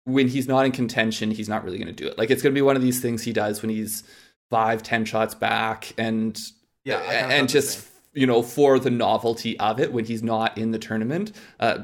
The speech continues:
Speaker 1: so to me, that's one of the one, one of the things about it that was, that was the most impressive was both on Saturday and Sunday,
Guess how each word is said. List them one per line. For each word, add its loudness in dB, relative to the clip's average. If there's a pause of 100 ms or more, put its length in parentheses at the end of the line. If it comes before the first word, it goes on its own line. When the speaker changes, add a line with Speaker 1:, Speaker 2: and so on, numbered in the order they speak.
Speaker 1:
so 4
to -4
me, 2
that's 4
one 0
of 0
the 2
one, 0 (160)
one 2
of 0
the -2
things -4
about 0
it 0
that -6
was, -4
that -2
was -4
the -6
most -2
impressive -4
was -2
both 0
on -2
Saturday -2
and -4
Sunday, -2